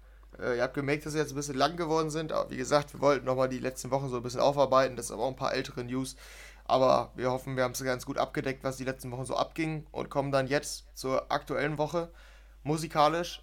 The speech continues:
Ähm, und da haben wir jetzt, glaub ich, zwei Nummern ein bisschen herausgestellt, über die wir jetzt noch ein bisschen intensiver sprechen wollen. Ähm,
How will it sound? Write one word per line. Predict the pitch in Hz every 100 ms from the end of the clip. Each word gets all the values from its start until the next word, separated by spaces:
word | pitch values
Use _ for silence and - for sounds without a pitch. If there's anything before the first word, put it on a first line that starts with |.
| -
Ähm, | 131 135 131 135 -
und | - 135 - -
da | 120 127
haben | 156
wir | 156
jetzt, | 151 - -
glaub | 147
ich, | 147 -
zwei | - - 135 156
Nummern | 151 151 147 143 135 - - - -
ein | 123
bisschen | 135 147
herausgestellt, | 135 135 165 170 160 175 180 - - - -
über | 127
die | 127 131
wir | 131
jetzt | 131
noch | 135 131
ein | 127
bisschen | 131 135 127 120 -
intensiver | 135 135 117 147 160
sprechen | - 151 147
wollen. | 135 143 147 151 - - - - -
Ähm, | 127 127 127 120